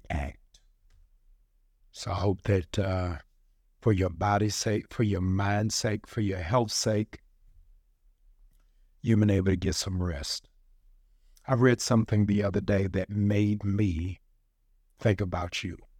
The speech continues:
The American Psychological Association said that seventy-two percent, seventy-two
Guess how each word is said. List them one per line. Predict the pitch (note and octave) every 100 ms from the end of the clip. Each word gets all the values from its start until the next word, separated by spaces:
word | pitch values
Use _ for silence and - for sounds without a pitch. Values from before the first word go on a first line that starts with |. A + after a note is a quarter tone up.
| _ _ _ _ _ _ _ _ _ _ _ _ -
The |
American | A2 A2 A#2 A2+ A2
Psychological | - B2 A2 G#2 G#2 G#2 - G#2+
Association | G2+ - A2 - A2 F2+ E2+ - - - _ _ _ - _ _ _ _ _
said | - - C3+ A2 G2+
that | G#2+ -
seventy-two | - - - A#2 A#2+ A#2 A2 A#2 A#2 - - - C3+ A2+ G#2+ G#2 -
percent, | - A2 - - G2+ D2 _ _ _ _ - _ _ _
seventy-two | - - - - B2+ A#2+ B2 A#2 - - B2